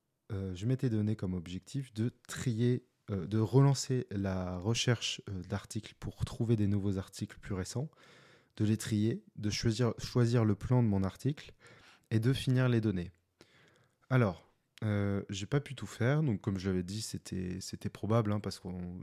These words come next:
là, c'est, je me projetais vraiment beaucoup sur quelque chose qui était assez incertain. J'ai relancé la recherche. Euh, déjà, il a fallu que je retrouve un petit peu, euh, mes mots, euh, comment,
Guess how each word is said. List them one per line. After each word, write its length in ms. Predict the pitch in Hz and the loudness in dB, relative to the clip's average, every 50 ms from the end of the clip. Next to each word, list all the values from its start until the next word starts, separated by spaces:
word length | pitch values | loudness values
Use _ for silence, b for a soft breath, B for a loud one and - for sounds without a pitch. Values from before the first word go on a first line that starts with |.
| 87 92 | -10 -10
là, 140 | 92 87 | -10 -10
c'est, 180 | - - - 92 | -10 -12 -14 -12
je 140 | 85 - 101 | -8 -6 -4
me 80 | 98 | -4
projetais 360 | 92 - - 107 - - - 104 | -4 -4 -6 -6 -4 -2 -2 -2
vraiment 300 | 90 92 104 107 110 113 | 0 2 2 4 4 2
beaucoup 300 | 113 113 - - - 127 | 2 0 -2 -2 -4 -6
sur 280 | - - - 107 - | -6 -6 -8 -10 -10
quelque 180 | - - 101 - | -12 -12 -12 -6
chose 200 | - 117 107 - | -4 -4 -4 -2
qui 100 | - - | -4 -4
était 180 | 104 - 104 | -2 -2 0
assez 200 | 101 104 - - | -2 -2 0 -2
incertain. 480 | 120 110 - - 110 - - - 139 190 B B B B B B B B B B B B B B B B B B B B - | -2 -2 -2 -4 -6 -4 -2 -2 -2 -2 B B B B B B B B B B B B B B B B B B B B -2
J'ai 160 | - 107 117 | 2 4 6
relancé 380 | 113 131 160 180 170 - - 156 | 8 8 8 8 6 4 2 2
la 100 | 131 113 | 2 2
recherche. 560 | - - - 165 - - - - - - - _ _ _ _ - | 2 2 0 0 0 2 0 -2 -2 -4 -8 _ _ _ _ 0
Euh, 500 | 123 117 113 110 110 110 110 110 110 104 92 - _ _ _ _ - | 2 2 4 4 2 2 0 0 -2 -2 -4 -8 _ _ _ _ -16
déjà, 600 | 107 104 - 120 113 107 123 123 127 123 117 110 | -8 -2 0 0 2 2 2 2 2 2 2 2
il 80 | 107 | 2
a 60 | 110 107 | 0 0
fallu 280 | - - 107 107 107 | -2 -2 -2 -2 -2
que 160 | 107 - 110 | -2 -2 -2
je 160 | 101 95 98 101 | -2 -2 -2 0
retrouve 760 | 104 107 107 107 107 107 107 107 104 - - - 120 113 107 | 2 2 4 4 4 4 2 2 0 -2 -2 -2 0 2 2
un 120 | 107 101 | 2 0
petit 200 | 101 - - 110 | 0 -2 -4 -4
peu, 160 | 101 - - | -4 -2 -2
euh, 380 | 104 101 101 104 98 90 92 90 | -2 0 0 0 0 0 0 0
mes 160 | 92 95 95 | -2 -2 -2
mots, 480 | 92 98 107 113 117 120 120 117 117 110 | 0 2 2 4 4 4 4 4 2 2
euh, 100 | 98 95 | 0 -2
comment, 560 | - - 98 95 95 95 92 95 92 92 98 | -4 -6 -4 -4 -4 -4 -4 -4 -6 -6 -8